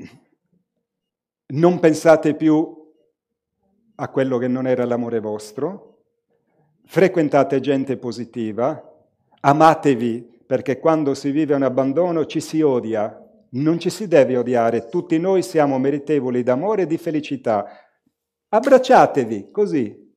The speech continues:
e regalatevi un sorriso a voi stessi. Cercate belle persone, state nella natura, gli alberi, se non ci fossero alberi l'umanità morirebbe, l'albero è amico dell'uomo. Andate nei boschi,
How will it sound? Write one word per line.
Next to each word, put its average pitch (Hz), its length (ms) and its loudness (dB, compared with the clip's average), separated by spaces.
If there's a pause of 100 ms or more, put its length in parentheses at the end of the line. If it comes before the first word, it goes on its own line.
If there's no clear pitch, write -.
e 160 120 2
regalatevi 180 520 2
un 170 120 0
sorriso 143 420 -2
a 127 40 2
voi 170 140 -4
stessi. - 480 -10 (680)
Cercate 147 500 2
belle 131 240 0
persone, 202 880 -4 (460)
state 226 440 4
nella 185 260 2
natura, 156 440 2
gli 139 140 4
alberi, 190 680 6 (240)
se - 200 0
non 165 200 2
ci 175 120 -2
fossero 160 520 0
alberi 175 500 2
l'umanità 139 500 -2
morirebbe, 147 520 2
l'albero 160 480 4
è 160 120 8
amico 165 400 0
dell'uomo. 110 640 -8 (460)
Andate 175 360 2
nei 165 140 0
boschi, 147 600 0